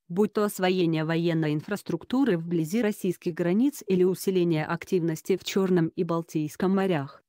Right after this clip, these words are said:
ведут к росту напряжённости, требуют адекватного реагирования с российской стороны, подчеркнул министр обороны Р Ф. И добавил: «Могу заверить, что ответные меры будут приниматься своевременно,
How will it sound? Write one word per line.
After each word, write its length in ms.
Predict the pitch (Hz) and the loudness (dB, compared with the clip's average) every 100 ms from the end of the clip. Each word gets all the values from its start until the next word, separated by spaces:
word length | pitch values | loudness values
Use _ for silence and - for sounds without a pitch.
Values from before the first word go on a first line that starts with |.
| _ | _
ведут 380 | 175 196 208 302 | 0 0 2 0
к 100 | - | 2
росту 340 | 196 180 - | 0 0 0
напряжённости, 1000 | 170 160 165 160 190 214 180 160 - 143 147 _ _ | 0 0 -2 0 0 2 2 0 -2 -4 -4 _ _
требуют 400 | 240 269 254 262 | -2 0 2 0
адекватного 720 | - 180 175 - 175 - 165 160 | 0 -2 -2 -2 -2 0 -2 0
реагирования 720 | 170 160 175 175 170 165 156 | 0 0 0 0 0 0 -2
с 80 | 175 | -4
российской 580 | 175 - 190 - 175 | -6 0 -2 -2 -6
стороны, 600 | 160 - 196 208 170 139 - _ | -6 -4 0 2 2 0 -8 _
подчеркнул 540 | - 175 185 - 196 180 | -10 -6 -6 0 2 4
министр 520 | 190 240 196 - 180 | 4 2 2 -2 -2
обороны 400 | 175 190 196 196 | 0 2 2 2
Р 180 | 185 170 | 2 2
Ф. 180 | 139 135 _ _ _ _ _ _ _ - | 0 -4 _ _ _ _ _ _ _ -2
И 80 | |
добавил: 560 | 180 190 165 143 135 135 - _ | 0 2 0 0 -2 -6 -10 _
«Могу 320 | 180 180 247 | 0 2 0
заверить, 540 | 208 185 170 143 139 - _ _ | 0 2 2 0 -4 -10 _ _
что 240 | - - 196 | -4 0 2
ответные 500 | 190 175 160 170 170 | 2 0 2 2 2
меры 300 | 180 175 165 | 2 0 0
будут 300 | 180 165 - | 0 0 -4
приниматься 580 | 180 180 180 160 - | -2 0 0 -2 -6
своевременно, 800 | 151 160 160 156 151 143 135 127 | -8 -4 -2 0 0 0 -2 -4